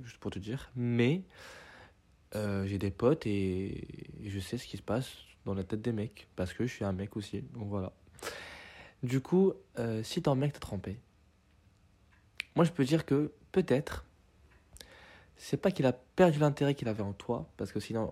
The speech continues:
il aurait déjà arrêté. Mais soit c'était un coup d'un soir, il était, il est, après, moi, je connais pas l'histoire. Il était bourré, ou il s'est passé un truc,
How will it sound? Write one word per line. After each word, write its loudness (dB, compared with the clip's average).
il -2
aurait -2
déjà -2
arrêté. -6
Mais 2
soit 4
c'était 0
un 2
coup 0
d'un 4
soir, 0
il 2
était, 0
il -4
est, 0
après, 2
moi, 8
je 2
connais 4
pas 6
l'histoire. 2
Il 0
était 6
bourré, 6
ou 2
il -2
s'est 0
passé 2
un 2
truc, 0